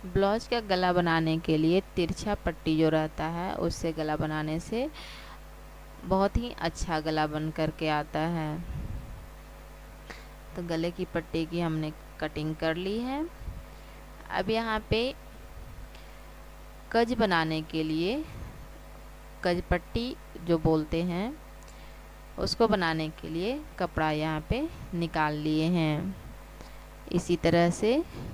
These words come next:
हुक जिधर साइड में लगता है, उसके लिए भी हमें इसी तरह से पट्टी निकाल लेनी है। आप इस पट्टी की जो चौड़ाई है,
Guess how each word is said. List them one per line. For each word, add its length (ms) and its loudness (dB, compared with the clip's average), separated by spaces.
हुक 320 8
जिधर 380 6
साइड 380 2
में 100 2
लगता 380 2
है, 280 4
उसके 400 4
लिए 240 4
भी 180 2
हमें 320 2
इसी 220 2
तरह 300 4
से 260 4
पट्टी 300 4
निकाल 380 4
लेनी 380 2
है। 340 0
आप 220 4
इस 180 4
पट्टी 340 6
की 520 6
जो 120 10
चौड़ाई 580 10
है, 300 4